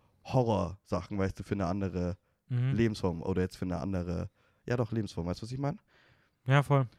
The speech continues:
Speaker 1: Weil ich fand, da waren, oh, der, ich hab auch geweint, das hab ich schon gesagt zu dem Film, weil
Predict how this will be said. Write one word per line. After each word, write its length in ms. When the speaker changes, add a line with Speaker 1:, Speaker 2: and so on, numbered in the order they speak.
Speaker 1:
Weil 140
ich 100
fand, 300
da 100
waren, 300
oh, 80
der, 160
ich 140
hab 240
auch 140
geweint, 340
das 140
hab 60
ich 60
schon 140
gesagt 300
zu 80
dem 120
Film, 300
weil 360